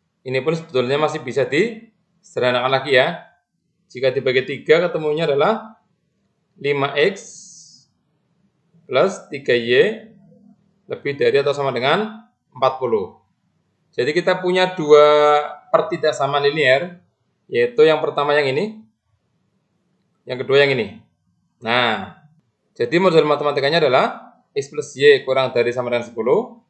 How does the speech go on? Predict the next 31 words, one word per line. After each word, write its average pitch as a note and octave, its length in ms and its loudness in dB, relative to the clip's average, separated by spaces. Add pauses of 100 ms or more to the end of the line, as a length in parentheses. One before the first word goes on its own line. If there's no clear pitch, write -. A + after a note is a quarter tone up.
(200)
dan E3+ 480 -2
lima B2+ 320 -8
X D#3+ 240 -2
plus E3 320 -4
tiga A#2 240 -2
Y B2+ 240 -2
lebih A#2 160 -8
dari A2 160 -4
sama A#2 160 -8
dengan C#3+ 480 -4 (160)
empat B2 240 -4
puluh. G#2+ 320 -6 (2000)
Boleh A#2+ 160 -6
juga D3 240 0
pakai E3 240 2
yang E3+ 320 2
kedua D3 320 0
ini C3+ 240 0
ya, A2 80 -2
sama. A2 400 -6
Ini - 80 -8
sama C#3 400 -2
dengan A#2 320 -8
ini. G2 160 -12 (800)
Boleh A#2+ 320 -2
disederhanakan, A2+ 560 -4
boleh A2+ 160 -6
tidak. G#2 480 -12 (600)
Kemudian E3+ 800 2
yang E3 320 -2
B, A#2+ 320 2